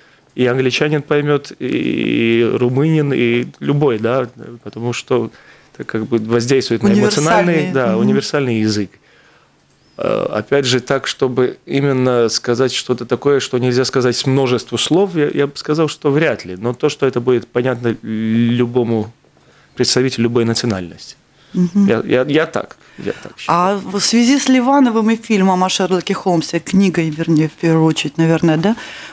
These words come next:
Speaker 2: Правда ли, вы считаете ли вы, что скрипка способствует развитию аналитических способностей? Как у него,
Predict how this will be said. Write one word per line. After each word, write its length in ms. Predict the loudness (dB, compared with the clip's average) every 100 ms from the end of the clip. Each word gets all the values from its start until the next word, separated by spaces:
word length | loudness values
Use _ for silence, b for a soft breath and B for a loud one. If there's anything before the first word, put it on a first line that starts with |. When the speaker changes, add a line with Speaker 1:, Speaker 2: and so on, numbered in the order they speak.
| -4
Speaker 2:
Правда 340 | 0 2 4
ли, 160 | 4 2
вы 100 | 2
считаете 440 | 0 2 2 2 2
ли 100 | 2
вы, 200 | 2 0
что 320 | 0 0 0
скрипка 640 | -4 -2 2 2 0 -4 -4
способствует 920 | -2 -4 0 0 0 -2 0 0 0
развитию 520 | -2 0 0 0 0
аналитических 920 | 0 0 0 -2 -2 0 0 -4 -10 -10
способностей? 720 | -8 -8 -10 -10 -12 -14 -20 _ _ _ _ -20 -20 _ -20 B B B B -4
Как 300 | -2 0 2
у 60 |
него, 440 | 2 4 2 0